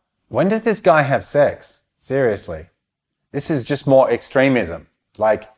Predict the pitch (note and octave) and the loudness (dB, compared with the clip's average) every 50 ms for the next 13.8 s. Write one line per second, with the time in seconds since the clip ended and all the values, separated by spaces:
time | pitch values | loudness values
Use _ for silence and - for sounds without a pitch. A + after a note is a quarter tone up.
0 | _ _ _ _ _ - G#2+ A2 D3 D3 C3 B2+ - A#2+ A#2 B2+ A#2 - - - | _ _ _ _ _ -12 -4 -2 0 0 0 -2 -2 0 0 2 0 0 0 0
1 | C#3 C3+ - - - D3 C3 B2 - - A2 G2 G2 - - C#3 - - A2+ A2 | 0 0 0 -2 -2 -2 -2 -2 -2 -8 -14 -14 -6 -2 0 0 0 -2 -6 -12
2 | G#2+ - - B2 A2 G2 G#2+ G2+ G2 - G#2 F#2 F2 E2+ D#2+ - - F2+ G2+ F#2+ | -10 -8 -6 -6 -6 -6 -6 -8 -8 -8 -8 -8 -8 -8 -12 -14 -14 -12 -12 -12
3 | E2+ - - - - _ _ _ _ _ _ _ _ _ _ - B2 C#3 C#3 - | -12 -14 -16 -20 -20 _ _ _ _ _ _ _ _ _ _ -6 -6 -4 -2 0
4 | A#2 G2 F#2 G2 C3 D#3 D#3+ D#3 - - _ _ _ _ _ _ _ - G2 A#2+ | 2 2 2 2 0 -2 -4 -6 -12 -20 _ _ _ _ _ _ _ -4 0 2
5 | D3 E3 E3+ E3+ E3+ E3 D#3 D#3+ D3+ C#3+ C#3 - A#2 C#3 C3+ - C3 B2+ - - | 2 4 4 4 4 4 4 4 2 2 0 0 0 0 0 0 -2 -4 -4 -8
6 | - - - D3 D#3 D#3 C#3+ B2+ A#2+ A#2 A2+ G2 A2 B2+ C3+ C#3 D3 C#3 - G2+ | -12 -8 -2 0 2 2 2 2 0 -2 -4 -2 -2 0 2 2 0 0 -2 -6
7 | F#2+ F2 C3 D3 D#3 D3 - - C#3 B2 - - C3 A#2+ A#2+ G2+ - - C#3 D3 | -4 0 0 2 2 2 0 0 -2 -4 -2 -4 -4 -4 -4 -2 0 0 0 2
8 | D3 D3+ D3+ C#3 B2 - - B2+ A2+ G#2+ G2+ G2 G2 - _ _ _ _ - G#2+ | 0 -2 -4 -4 -4 -2 0 2 2 2 0 -4 -8 -12 _ _ _ _ -6 -4
9 | G#2+ G#2+ G2+ - - G#2 G2 G2+ G2+ G#2 G#2 G#2 G#2+ A#2+ A#2+ B2 B2 B2 A2+ A2+ | -4 -4 -6 -8 -8 -6 -6 -6 -6 -8 -8 -4 -4 -2 0 0 0 -2 -2 -4
10 | G#2+ A2 - _ _ _ _ - A2 G#2 C#3+ F3+ G3 C#3 - - - B2+ A2+ G2+ | -8 -10 -14 _ _ _ _ -8 0 2 4 4 4 2 0 -2 -4 -4 -4 -2
11 | - B2+ A#2+ - - G2 - A#2+ A#2 A2+ - B2 A2 A2+ G#2+ A2 G#2 G2 C3+ E3 | -2 -4 -4 -4 -6 -6 -4 -4 -4 -4 -4 -4 -4 -4 -4 -6 -4 -2 0 0
12 | F3 C#3 A2+ G2+ G2 F#2+ F#2+ G2 G#2+ A2 G#2+ - A2+ G#2+ A#2 A#2+ A#2 G#2+ A2+ A#2 | 0 0 -2 -2 -2 -2 -2 -2 -2 -4 -6 -8 -8 -6 -6 -4 -4 -4 -4 -4
13 | A#2 G#2+ G#2+ A2 A2+ B2+ D3+ E3 D3+ - - - - - G2+ | -4 -4 -4 -4 -2 0 0 -2 -2 -6 -10 -12 -12 -10 -12